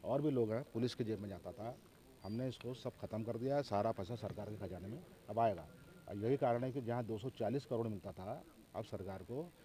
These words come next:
लगभग चौदह सौ करोड़ रुपए प्रति वर्ष मिलेगा। उसी तरह से नई खनिज नीति हमने जो बनाई है,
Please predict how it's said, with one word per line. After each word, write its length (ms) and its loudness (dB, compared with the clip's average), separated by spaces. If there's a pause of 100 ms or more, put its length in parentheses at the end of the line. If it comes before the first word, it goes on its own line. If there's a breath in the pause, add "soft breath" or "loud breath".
(160 loud breath)
लगभग 320 0
चौदह 320 0
सौ 180 -2
करोड़ 240 -4
रुपए 120 -4
प्रति 240 -8
वर्ष 220 -8
मिलेगा। 920 -12
उसी 160 2
तरह 180 10
से 140 4
नई 180 4
खनिज 400 4
नीति 300 2
हमने 220 4
जो 100 2
बनाई 220 0
है, 200 -2